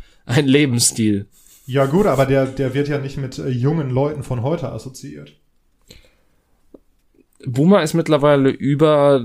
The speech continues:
Speaker 1: den Begriff des Alters hinaus, Daniel. Boomer ist mittlerweile mehr als ein, äh, du bist ein Babyboomer.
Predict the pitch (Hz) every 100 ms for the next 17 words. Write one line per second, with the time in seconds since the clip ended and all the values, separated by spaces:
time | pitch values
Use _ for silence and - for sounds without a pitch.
0 | 113 - - 82 135 131 123 113 135 127
1 | - - 123 127 120 123 117 117 117 110
2 | 98 95 98 92 98 117 135 135 120 -
3 | 127 131 123 117 113 117 123 131 92 123
4 | 113 76 117 113 113 113 95 92 110 107
5 | - - 95 101 113 123 - 113 120 127
6 | 113 101 98 92 87